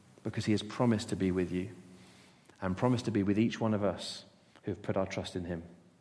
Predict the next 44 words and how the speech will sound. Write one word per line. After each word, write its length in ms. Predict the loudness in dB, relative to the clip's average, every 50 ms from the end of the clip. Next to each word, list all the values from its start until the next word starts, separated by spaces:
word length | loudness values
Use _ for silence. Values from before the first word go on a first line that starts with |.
| _ _ _ _ _ _ _ _ _ _ _ -20 -4 2
So 80 | 4 4
I 20 |
pray 180 | 6 6 6 8
that 140 | 8 8 8
will 80 | 6
encourage 480 | 4 2 2 2 4 6 6 6 6 4
us, 180 | 4 2 2
and 80 | 2 0
as 80 | 2 2
we 120 | 2 2
journey 420 | 2 4 4 6 6 6 6 4
through 360 | 2 2 2 2 2 2 2 0 -4 -10 -14 -18 -18 -10 -6
the 80 | 0
rest 300 | 4 4 4 4 4 0
of 40 | -2
the 60 | 0
book 180 | 0 -2 -2 -2
of 80 | -2 -2
Daniel, 460 | 0 0 2 2 0 -2 -4 -6 -10 -16 -20 -20 -20 -20 -20 -20 -10 0 2
let's 200 | 4 4 2 2
cling 400 | -6 -10 -4 2 4 4 4 4
to 80 | 2
that 160 | 2 0 2 2
wonderful 340 | 2 2 0 0 0 -2
truth. 500 | -2 -2 0 -2 -2 -2 -4 -8 -16 -18 -20 -20 -20 -20 _ _ _ _ _ _ _ _
There's 140 | -10 -8 -6
so 280 | -6 -2 2 4 4 6
much 360 | 6 6 4 4 2 -2 -4
that 120 | 0 0
I 80 | 2 2
don't 340 | 2 2 4 4 4 4 2
know 160 | 2 2 2
and 120 | 2 0 0
can't 260 | 0 -2 -2 -2 -2
see, 280 | -4 -4 -2 -2 -2 -2
but 180 | -6 -6 -4
this 220 | -2 -2 0 0 -2
is 80 | -2
one 180 | 0 0 0 0
thing 200 | 0 -2 0 0
I 60 | -2
do 240 | -2 0 -2 0 0
know. 280 | 0 0 -2 -2 -4 -6 -10 -16 -20 -20 -20 -20 _ _ _ _ _ _ _ _ -20 -20 _ _ _ _ _ -4
God 400 | 0 2 2 2 2 2 0 -4